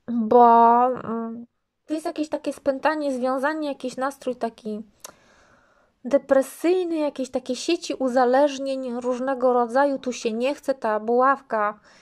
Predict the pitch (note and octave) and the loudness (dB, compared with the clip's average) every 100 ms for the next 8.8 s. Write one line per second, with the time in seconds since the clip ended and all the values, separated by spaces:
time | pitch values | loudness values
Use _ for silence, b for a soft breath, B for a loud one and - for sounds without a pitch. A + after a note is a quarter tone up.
0 | b b b b b b b b b _ | b b b b b b b b b _
1 | _ C4+ C4 C4 C4 C#4 C4+ B3+ B3+ A#3+ | _ -4 0 0 2 4 2 0 -4 -6
2 | B3 B3+ A#3+ B3+ D4 D#4+ D#4 D4 C4 C4+ | -8 -8 -4 -2 0 -2 2 2 4 2
3 | - C4+ C4 B3 - A#3 A#3 A#3+ D4+ C#4+ | 2 2 6 4 6 4 4 4 4 2
4 | D4 - C4 C4+ C#4 C4+ - - B3 A#3+ | 0 0 2 6 6 4 -2 -4 -2 -4
5 | - - B3+ C4 B3 B3+ A3+ A#3+ A3+ C#4 | -6 -4 6 6 6 2 4 4 6 6
6 | C4 B3+ A#3 A3+ A#3 A#3+ B3+ B3+ A3+ A3 | 8 8 8 6 4 6 6 6 4 2
7 | A3 B3+ B3 A#3+ A#3 A3 A3 - B3 A#3+ | 4 4 6 6 6 4 0 2 4 4
8 | A#3+ A3+ C4+ C4+ A3+ A3 A3 | 4 6 6 6 4 -2 -2